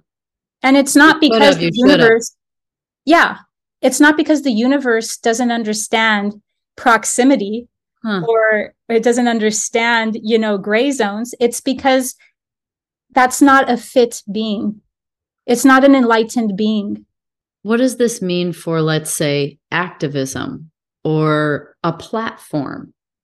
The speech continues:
Speaker 2: Are you, do you have to use it, or do you have to be part of activism or movements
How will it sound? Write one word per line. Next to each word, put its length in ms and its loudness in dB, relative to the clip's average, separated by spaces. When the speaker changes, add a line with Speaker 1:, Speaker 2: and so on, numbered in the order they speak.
Speaker 2:
Are 140 0
you, 180 -4
do 100 -2
you 140 2
have 400 -6
to 40 2
use 320 0
it, 80 2
or 80 2
do 100 -4
you 80 0
have 500 -6
to 60 2
be 200 -2
part 420 -2
of 200 -4
activism 800 -2
or 180 -2
movements 840 0